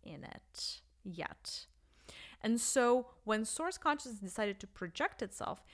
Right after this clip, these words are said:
imagine that somebody, like, literally took, um, you know, placed a heart within that body. And as the heart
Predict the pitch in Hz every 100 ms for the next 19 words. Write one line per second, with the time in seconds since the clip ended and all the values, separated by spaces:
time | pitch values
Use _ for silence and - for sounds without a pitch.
0 | - - 208 269 466 302 208 - 262 330
1 | 240 190 175 - 196 190 220 302 202 175
2 | - _ _ - - 277 277 - - _
3 | _ _ _ _ _ _ _ - 185 175
4 | 170 170 - - 196 - - - 240 -
5 | - - - - - 269 - - - -
6 | _ 214 214 208 185 - 165 - 214 320
7 | - - _ _ - - - 202 - 339
8 | - 262 - 277